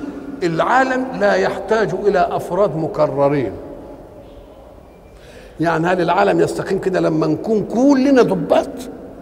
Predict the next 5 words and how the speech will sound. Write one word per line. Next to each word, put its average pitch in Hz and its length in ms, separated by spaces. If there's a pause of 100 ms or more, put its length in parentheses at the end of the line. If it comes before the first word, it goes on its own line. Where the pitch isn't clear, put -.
(500)
طب 165 120
كلنا 185 440
أطباء، 156 640 (460)
كلنا 180 300
مهندسين، 151 600